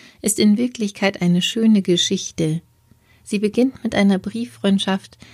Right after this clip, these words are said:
zwischen der fünfundsechzigjährigen Amerikanerin Amy, die in einem abgelegenen Ort in Iowa wohnt, und der achtundzwanzig Jahre jungen Sarah aus Schweden. Aus den Briefen wird schnell deutlich,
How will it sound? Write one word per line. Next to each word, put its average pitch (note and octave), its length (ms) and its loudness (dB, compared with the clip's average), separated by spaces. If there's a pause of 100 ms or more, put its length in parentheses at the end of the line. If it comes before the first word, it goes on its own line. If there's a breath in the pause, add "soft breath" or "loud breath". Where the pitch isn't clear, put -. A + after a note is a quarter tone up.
(160 loud breath)
zwischen G#3+ 260 2
der G3 100 4
fünfundsechzigjährigen F#3+ 1200 0
Amerikanerin F3+ 1000 0
Amy, E3+ 540 2 (420 soft breath)
die F#3+ 140 0
in F3+ 100 2
einem E3+ 320 0
abgelegenen E3+ 800 -2
Ort F#3+ 280 0
in F3+ 280 -2
Iowa E3 560 0
wohnt, D#3+ 480 -4 (480 soft breath)
und G3+ 180 2
der G3 160 2
achtundzwanzig F#3 840 -2
Jahre F3 280 0
jungen F3 380 2
Sarah E3 500 -4
aus - 180 -6
Schweden. D#3 520 -2 (1040 soft breath)
Aus G3+ 140 -2
den G#3+ 220 4
Briefen C4 440 0
wird G#3 200 -2
schnell A3+ 320 -4
deutlich, F#3+ 580 -2